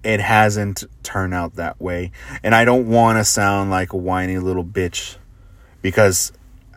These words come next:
I looked at those notes and I was like, "Well, normally I would have felt like a piece of shit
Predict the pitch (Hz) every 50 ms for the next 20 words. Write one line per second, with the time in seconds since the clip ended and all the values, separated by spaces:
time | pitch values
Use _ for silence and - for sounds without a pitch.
0 | - - - - - - - 117 120 120 131 131 127 - 131 123 117 - 120 117
1 | 110 107 110 110 107 104 104 - - - 98 98 95 92 92 92 92 92 90 98
2 | 90 90 87 85 - - - - - - - - - 82 98 101 101 98 92 90
3 | - - - - - - - - - - - - - - - - - - - -
4 | - - - - - - - - - - - - - - - - - - - -
5 | - - 104 117 123 123 120 117 110 107 104 101 101 98 95 95 - 107 101 -
6 | 82 95 95 90 95 80 - - 101 90 - - - - - 139 131 -